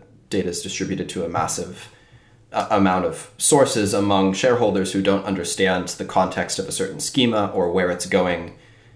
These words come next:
downstream. So I think, I think machine learning is the right tool for this task because there's a massive amount of noise and we can, we can siphon that down to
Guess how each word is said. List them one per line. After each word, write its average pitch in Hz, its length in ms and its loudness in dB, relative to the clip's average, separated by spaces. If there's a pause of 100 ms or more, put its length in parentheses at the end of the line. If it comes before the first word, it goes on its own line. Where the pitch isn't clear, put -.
(160)
downstream. 87 640 -2 (800)
So - 180 2
I 98 60 6
think, 120 340 0
I 110 100 0
think 120 200 -2
machine 123 260 2
learning 113 200 2
is 95 100 0
the 98 80 0
right 98 180 4
tool 107 180 -4
for 101 120 -4
this 92 160 -4
task 87 340 0
because 95 320 -4
there's 90 180 -4
a 90 60 -2
massive 107 380 0
amount 98 240 2
of 90 80 -6
noise 104 420 0
and 98 120 -4
we 98 80 -2
can, - 320 -10
we 104 80 -14
can 95 120 -2
siphon 98 380 2
that 80 160 -2
down 85 340 -2
to 87 460 -8